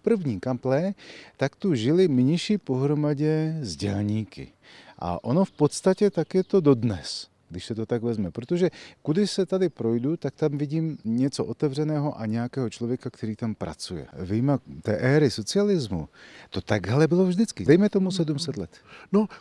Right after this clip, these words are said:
Speaker 2: klášter byl samozřejmě, eh, veliký sociální element, můžeme říci, poněvadž taky vlastnil tady ty pily, že jo, také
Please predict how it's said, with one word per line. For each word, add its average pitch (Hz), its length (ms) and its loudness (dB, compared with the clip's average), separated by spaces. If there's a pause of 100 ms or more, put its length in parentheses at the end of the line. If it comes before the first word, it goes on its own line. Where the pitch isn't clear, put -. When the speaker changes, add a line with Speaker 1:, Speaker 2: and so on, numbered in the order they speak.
Speaker 2:
klášter 190 420 6
byl 202 160 6
samozřejmě, 202 600 6
eh, - 560 -2
veliký 180 460 4
sociální 175 580 4
element, 180 380 8
můžeme 160 400 4
říci, 151 320 0
poněvadž 151 420 0
taky 151 220 -4
vlastnil 147 340 -2
tady 147 240 -4
ty 131 220 -8
pily, 156 340 2 (280)
že 151 80 0
jo, 139 40 0 (180)
také 151 380 4